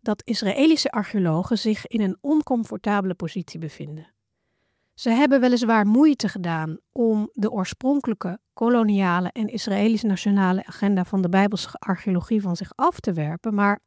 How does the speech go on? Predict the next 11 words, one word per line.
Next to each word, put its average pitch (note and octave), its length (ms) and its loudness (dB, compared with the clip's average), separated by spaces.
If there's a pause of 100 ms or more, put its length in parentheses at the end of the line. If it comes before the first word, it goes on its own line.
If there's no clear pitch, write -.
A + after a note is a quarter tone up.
(100)
het - 200 -10
grote A#3 360 -4
geld G#3 340 -2
voor - 160 -8
onderzoek G#3+ 580 -4 (160)
komt F#3+ 220 -10
precies - 640 -8 (160)
uit F3 320 -2
die A3 220 0 (100)
ideologische F#3 920 -4
hoek. - 340 -12